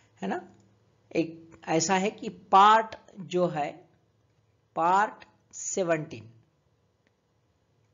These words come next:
ऑफिशियल लैंग्वेज, ये टाइटल है। टोटल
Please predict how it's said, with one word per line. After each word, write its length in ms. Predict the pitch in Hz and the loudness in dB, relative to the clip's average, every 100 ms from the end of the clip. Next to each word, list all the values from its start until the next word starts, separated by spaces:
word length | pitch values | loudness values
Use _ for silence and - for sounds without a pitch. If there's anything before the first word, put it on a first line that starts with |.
| _ | _
ऑफिशियल 640 | 170 185 180 214 180 - 208 | 2 2 2 -6 -4 0 2
लैंग्वेज, 460 | 180 170 160 147 | 2 0 -2 -4
ये 80 | 151 | -4
टाइटल 460 | 151 151 143 160 160 | -2 -4 -2 -4 -4
है। 300 | 185 - - _ _ _ _ _ _ _ _ _ _ _ _ | -6 -10 -20 _ _ _ _ _ _ _ _ _ _ _ _
टोटल 560 | 214 208 202 254 269 285 | -2 -2 2 2 2 -4